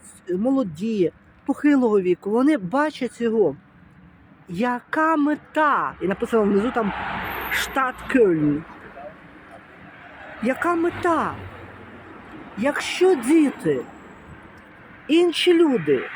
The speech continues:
не будуть бачити людей з особливою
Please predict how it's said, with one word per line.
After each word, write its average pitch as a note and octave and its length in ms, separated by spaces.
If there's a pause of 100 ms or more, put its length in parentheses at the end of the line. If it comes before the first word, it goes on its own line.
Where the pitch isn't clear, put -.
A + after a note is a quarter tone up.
(140)
не C#4+ 200
будуть G3+ 760
бачити C#4+ 640
людей G#3+ 480
з - 160
особливою A#3 720